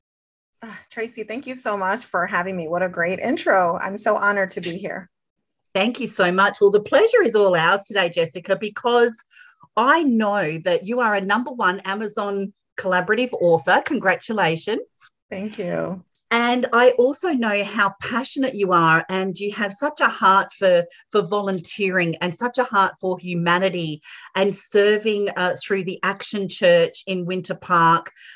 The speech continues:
Speaker 2: uh, a church that you call home as well. And you're also a business coach for an organization. And I know that we're going to be delving into that a little bit as well.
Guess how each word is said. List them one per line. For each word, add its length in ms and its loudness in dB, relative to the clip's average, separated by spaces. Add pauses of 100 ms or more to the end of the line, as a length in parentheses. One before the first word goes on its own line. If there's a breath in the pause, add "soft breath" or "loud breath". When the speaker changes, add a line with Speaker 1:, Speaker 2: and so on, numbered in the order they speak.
(100)
Speaker 2:
uh, 160 2
a 80 0
church 480 0
that 100 -2
you 140 -10
call 320 2
home 420 -2
as 180 -6
well. 460 2 (320 loud breath)
And 180 0
you're 100 2
also 600 0 (100)
a 240 -4
business 440 -6
coach 480 0
for 100 -2
an 100 0
organization. 1000 -2 (580 loud breath)
And 460 0
I 160 2
know 320 2
that 100 0
we're 100 0
going 180 -2
to 60 -2
be 120 -10
delving 440 0
into 260 -6
that 260 0
a 80 0
little 280 0
bit 220 0
as 220 -6
well. 440 0